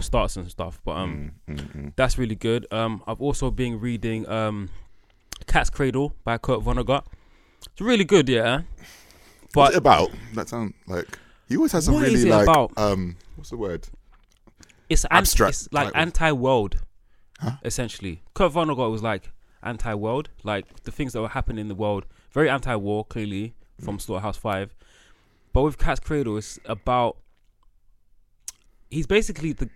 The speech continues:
Speaker 1: the protagonist is writing a book about,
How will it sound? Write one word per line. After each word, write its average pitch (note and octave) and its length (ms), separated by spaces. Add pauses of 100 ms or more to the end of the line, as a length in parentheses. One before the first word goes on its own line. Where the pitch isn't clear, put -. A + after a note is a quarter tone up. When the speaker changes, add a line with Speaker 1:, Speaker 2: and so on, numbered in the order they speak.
(120)
Speaker 1:
the C#3 100
protagonist E3 580
is A#2+ 60
writing D#3 220
a C3 60
book A2 460 (460)
about, A2+ 680